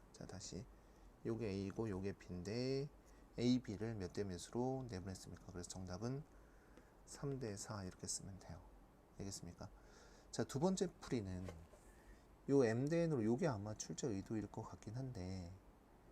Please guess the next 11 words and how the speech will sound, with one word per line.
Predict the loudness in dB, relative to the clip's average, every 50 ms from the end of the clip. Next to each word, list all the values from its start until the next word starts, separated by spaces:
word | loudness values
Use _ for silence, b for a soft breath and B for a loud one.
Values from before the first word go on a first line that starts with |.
| -20 -20 -20 -20 -18 -18 -6 0
이거, | 0 0 4 6 6 6 6
이게 | 6 6 4 4 4 2
내분점에, | 4 6 6 6 8 6 4 4 4 2 2 2 4 4 4 2 2 2 2 0 -2 -4 -8 -16 -20 -20 -20 -20 -18 -8 -6
어, | -4 -2 -2 -4 -6 -4 -2
X좌표가 | -2 0 0 0 -2 2 2 2 0 0 -2 -2 0
영 | 0 0 0 0
된다는 | 0 0 0 0 -2 -2 -4 -4
거잖아요. | -4 -6 -4 -4 -4 -2 -2 -2 -2 -2 -4 -6
그죠? | -6 -4 -4 -4 -2 -4 -4 -6
그러면은 | -4 -4 -4 -2 0 0 0 -2 -2 -6 -14 -20 -20 -20 -20 -12
봐봐. | -10 -8 -4 -4 -4 -4 -4